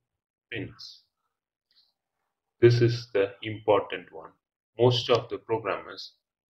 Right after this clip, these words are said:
fail to configure this one. And the,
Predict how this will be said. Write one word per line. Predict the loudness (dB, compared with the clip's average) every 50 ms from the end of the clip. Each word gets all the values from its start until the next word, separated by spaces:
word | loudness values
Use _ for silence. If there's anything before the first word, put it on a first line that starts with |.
| _
fail | 0 0 0 0 -2 -6 -12 -18
to | -20 -20 -20 _ _ _ _ _ -2
configure | 0 0 0 0 -4 -10 -14 -14 -16 -16
this | -18 -18 -16 -16 -14
one. | -14 -14 -16 -16 _ -20 _ _ _ _ _ _ _ _ _ _ _ _ _ _ _ _ _ _ _ _ _ _ _ _ _ _ _ _ _ _ _ _ _ _ _ _ _ _ _ _ _ _ _ _ _ _ _ _ _ _ _ _ _ _ _ _ _ _ _ _ _ _ _ _ _ _ _ _ _ _ _ _ _ _ _ _ _ _ _ 0
And | 0 2 4 4
the, | 4 4 4 2 -2